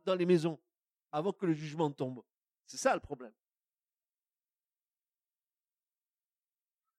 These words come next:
Hâtons-nous de les faire rentrer. Regardez, on continue. Et si la maison est, est, est trop peu nombreuse pour un agneau,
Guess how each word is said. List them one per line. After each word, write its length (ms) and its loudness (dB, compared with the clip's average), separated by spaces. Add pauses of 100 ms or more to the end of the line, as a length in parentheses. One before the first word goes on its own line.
(340)
Hâtons-nous 560 6
de 100 -4
les 100 -4
faire 200 -12
rentrer. 280 -20 (2500)
Regardez, 320 8
on 80 0
continue. 380 -2 (2750)
Et 60 10
si 160 4
la 100 4
maison 500 4 (100)
est, 280 0
est, 240 -2
est 120 -4
trop 200 -2
peu 180 0
nombreuse 520 2
pour 220 -2
un 100 0
agneau, 420 -2